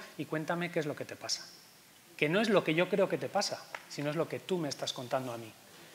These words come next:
y lo que te preocupa, que es igual diferente a lo que yo creo que te debería preocupar, ¿no? Todo eso para mí fue un cambio bastante potente, porque luego me di cuenta de que iba pasando, eh, alrededor y íbamos cambiando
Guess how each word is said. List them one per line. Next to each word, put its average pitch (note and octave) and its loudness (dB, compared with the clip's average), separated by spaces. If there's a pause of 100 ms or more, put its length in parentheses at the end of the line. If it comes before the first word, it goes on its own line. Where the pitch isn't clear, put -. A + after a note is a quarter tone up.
(140)
y - 0
lo C#3 2
que C#3 0
te C3+ -2
preocupa, C3+ 0 (960)
que C#3+ 4
es - 0
igual F3 10
diferente D#3 2
a D3+ 10
lo C3+ 2
que C3+ -2
yo D#3 2
creo D#3 2
que D3+ -4
te B2 -2
debería A#2+ -2
preocupar, A2+ -8 (140)
¿no? F3 0 (340)
Todo F3+ 8
eso G#3 2
para E3 8
mí F#3 4
fue G3+ 0
un F3+ -2
cambio F#3+ 6
bastante D#3+ 4
potente, A#2+ -4 (460)
porque D3 4
luego E3 10
me F#3 6
di F#3 4
cuenta G#3 4
de D3+ -2
que D3+ 2
iba E3+ 10
pasando, F#3+ 6
eh, D3 0
alrededor D3 6
y E3 2
íbamos E3+ 4
cambiando F3+ 6